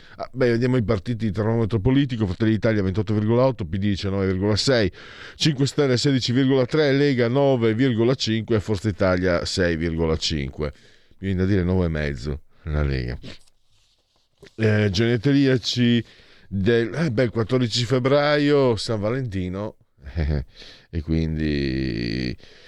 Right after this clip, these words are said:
vigesimo ottavo giorno, vigesimo settimo giorno di piovoso, mese del calendario repubblicano per tutti, eh, <clears throat> è un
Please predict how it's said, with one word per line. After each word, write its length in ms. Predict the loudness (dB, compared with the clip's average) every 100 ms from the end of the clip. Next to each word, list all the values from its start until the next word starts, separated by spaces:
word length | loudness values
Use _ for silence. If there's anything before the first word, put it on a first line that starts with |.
| -20 -12
vigesimo 540 | -2 0 2 2 0 0
ottavo 280 | 0 0
giorno, 560 | 2 0 0 0 0 -2
vigesimo 500 | -8 -6 -2 0 0
settimo 320 | -2 -6 -4 -4
giorno 200 | -4 -4
di 80 | -2
piovoso, 380 | 0 2 2
mese 200 | 0 2
del 120 | 2 0
calendario 520 | 0 0 2 2 2
repubblicano 1080 | 0 -2 -2 -2 0 0 0 0 0 0 0
per 180 | -4
tutti, 560 | -2 -6 -4 -2 0 -2 -8 _ _
eh, 280 | -8 -6 -6
<clears throat> 20 | -6
è 640 | -2 -2 -2 -4 -2 0
un 180 | 0